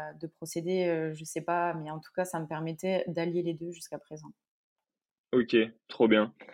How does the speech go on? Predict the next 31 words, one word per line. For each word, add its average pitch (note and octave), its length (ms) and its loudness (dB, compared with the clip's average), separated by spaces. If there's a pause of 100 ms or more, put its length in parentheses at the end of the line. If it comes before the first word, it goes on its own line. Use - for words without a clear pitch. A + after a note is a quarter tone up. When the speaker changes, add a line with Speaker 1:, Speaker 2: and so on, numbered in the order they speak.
(140)
Speaker 2:
Et, A2 200 12
heu, G#2 480 10
du G#2+ 120 -6
coup, D3+ 100 2
c'était C3 200 -2
une G#2+ 80 0
situation A2+ 440 0
que A2 60 -12
t'avais G#2 280 6
déjà G#2+ 420 4
vécue G#2+ 580 2
avant ? A2+ 340 6 (160)
Parce - 100 -20
que, G#2 420 2
du G#2 140 -10
coup, - 100 -18
si G#2 140 -6
j'ai G2+ 80 -6
bien G#2 140 2
compris, A2+ 260 0
tu - 160 -6
viens G#2 140 6
du G2+ 100 4
handball, A2 500 10
mais G#2 120 2
t'avais G2 200 6
aussi G#2+ 320 2
fait A#2+ 160 4
des G#2 220 4
études G2 240 -2
supérieures. G#2+ 560 6